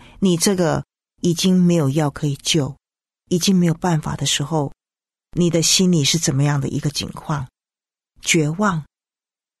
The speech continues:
走投无路了。那就是为什么在这里大卫说，“不要丢弃我，使我离开你的面。”因为大卫是一个认识神的人，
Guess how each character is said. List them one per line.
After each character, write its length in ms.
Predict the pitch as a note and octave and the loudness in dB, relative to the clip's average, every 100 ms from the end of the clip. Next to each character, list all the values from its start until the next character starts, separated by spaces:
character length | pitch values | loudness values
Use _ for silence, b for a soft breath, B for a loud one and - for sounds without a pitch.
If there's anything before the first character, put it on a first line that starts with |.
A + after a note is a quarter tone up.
| _ - | _ -6
走 200 | - F3 | -2 0
投 160 | D#3+ D#3+ | 0 -2
无 240 | - D3+ | 0 -2
路 240 | E3 F#3 | 0 0
了。 280 | C#3 C#3 - _ _ _ _ _ _ _ _ _ | -2 -6 -14 _ _ _ _ _ _ _ _ _
那 100 | G#3 | -2
就 100 | G3+ | 0
是 140 | - G#3+ | 2 2
为 160 | A#3 | 2
什 180 | - E3+ | 2 2
么 300 | C#3+ C#3+ E3+ - _ _ | 2 2 -2 -6 _ _
在 180 | - G3+ | -4 -2
这 160 | F3 F#3+ | 0 2
里 320 | E3+ D3+ D3 - _ _ - | 2 0 -2 -10 _ _ -2
大 200 | B3 A3 | 0 2
卫 200 | A#3+ A3 | 2 2
说 180 | A#3+ A3+ | 0 2
，“不 120 | C4 | 2
要 120 | C#4+ | 0
丢 280 | - D4 C#4+ | 2 0 2
弃 260 | - D4 | 2 4
我， 180 | A3 E3+ | 4 4
使 220 | E3 - | 2 2
我 160 | G#3+ F#3+ | 2 2
离 240 | E3 E3+ | 2 0
开 260 | F#3 - F3 | 0 -2 0
你 140 | E3 | 0
的 100 | C#3+ | 0
面。” 360 | C#3 D#3+ D3 C3+ - _ _ | -2 0 0 -4 -10 _ _
因 160 | - G#3 | 0 2
为 120 | G3+ | 2
大 240 | F#3 A3 G3 | 0 0 2
卫 120 | F#3+ | 2
是 200 | F3 G3+ | 2 2
一 40 | |
个 120 | F3+ E3+ | 2 2
认 220 | F3+ D#3+ | 2 2
识 200 | - E3 | 0 0
神 320 | - B2+ B2 | 0 0 -2
的 120 | D3 | -4
人， 280 | B2 C3+ D3+ | -4 -6 -10